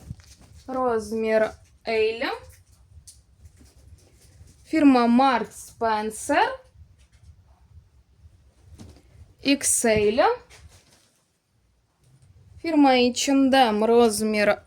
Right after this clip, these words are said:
L. Халат на блискавці. На гудзиках, розмір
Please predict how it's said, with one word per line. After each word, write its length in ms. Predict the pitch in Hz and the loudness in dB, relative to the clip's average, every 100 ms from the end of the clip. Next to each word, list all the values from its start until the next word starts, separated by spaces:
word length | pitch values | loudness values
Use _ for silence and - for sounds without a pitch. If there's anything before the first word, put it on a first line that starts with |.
| - | -2
L. 320 | 247 220 190 | 0 0 -6
Халат 460 | - 277 302 262 220 | -10 -4 0 0 -2
на 220 | 269 320 | -4 -2
блискавці. 840 | 247 220 208 208 - 320 330 - 440 539 - - _ _ _ - - _ _ _ - _ _ _ _ - _ _ _ _ - | -2 -2 -4 -6 -4 -4 -4 -2 -2 -2 -8 -20 _ _ _ -20 -20 _ _ _ -20 _ _ _ _ -20 _ _ _ _ 0
На 440 | 294 320 262 226 | 2 2 0 -2
гудзиках, 920 | 202 214 214 220 302 381 453 466 - | -4 -2 -4 -2 -6 -2 0 0 -2
розмір 720 | 415 392 262 226 247 233 226 | -4 -4 -4 -4 -4 -2 -4